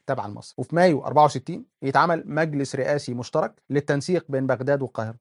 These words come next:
وكتمهيد لعمل اتحاد دستوري بين البلدين في النهاية. وبعد شهرين بدأ يطبق في العراق سياسات اقتصادية وسياسية مصرية، زي إن فجأة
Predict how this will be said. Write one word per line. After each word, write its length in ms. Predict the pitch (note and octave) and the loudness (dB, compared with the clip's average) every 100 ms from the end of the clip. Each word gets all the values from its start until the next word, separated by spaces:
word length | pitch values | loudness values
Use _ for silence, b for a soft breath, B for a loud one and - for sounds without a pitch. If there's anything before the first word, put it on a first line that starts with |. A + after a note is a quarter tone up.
| _ | _
وكتمهيد 640 | D3 C#3+ D#3+ D#3 D#3 G3+ D#3+ | -6 2 4 6 4 6 6
لعمل 240 | D3 D#3+ | 6 6
اتحاد 340 | - - E3+ | 0 4 4
دستوري 380 | C#3+ - D3+ D#3+ | 4 -4 -6 -4
بين 120 | C3 | -4
البلدين 380 | B2+ B2 B2 C#3+ | -2 0 0 0
في 80 | B2+ | -4
النهاية. 320 | A#2 G#2+ A2+ - | -8 -10 -12 2
وبعد 280 | D3 D3 | 4 4
شهرين 460 | D3 D3+ G#3 G3 F3+ _ _ | 4 6 6 6 2 _ _
بدأ 320 | C#3 F3+ G#3+ | 6 8 8
يطبق 400 | F#3 D#3+ G3+ F#3 | 6 6 6 6
في 80 | - | 2
العراق 340 | D3 C#3 E3+ - | 4 6 4 2
سياسات 500 | - C#3+ C3 F3 - _ | 0 0 4 2 2 _
اقتصادية 540 | C#3+ - D3+ C#3+ E3 D3+ | -10 -4 -2 0 2 2
وسياسية 500 | C3+ C#3+ C3+ D#3 C#3+ | 2 0 0 -2 -2
مصرية، 400 | C3+ - E3 D#3 _ | -4 -4 -6 -8 _
زي 180 | C3 C#3+ | 4 4
إن 100 | D#3 | 6
فجأة 320 | D3 G3 D#3+ | 4 4 4